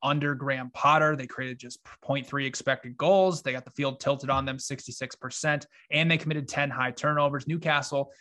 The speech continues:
can do the exact same thing to Chelsea, what Arsenal did. Newcastle is one of the best pressing teams in the Premier League. They've been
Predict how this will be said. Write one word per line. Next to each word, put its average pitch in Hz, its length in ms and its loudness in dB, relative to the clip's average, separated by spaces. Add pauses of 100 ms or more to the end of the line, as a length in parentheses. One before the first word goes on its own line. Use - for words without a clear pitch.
(120)
can 151 160 0
do 143 160 2
the 143 160 0
exact 139 460 0
same 143 280 -6
thing 135 360 -6
to - 80 -16
Chelsea, 131 360 -6
what 139 260 -2
Arsenal 165 420 2
did. 120 260 -10
Newcastle 131 500 -4
is 135 120 -10
one 135 120 -6
of 135 40 -8
the 135 80 -10
best 139 280 -6
pressing 139 380 -2
teams 139 240 -8
in 135 80 -10
the 139 60 -6
Premier 131 320 -10
League. 131 220 -8 (260)
They've 123 160 -2
been 135 160 -4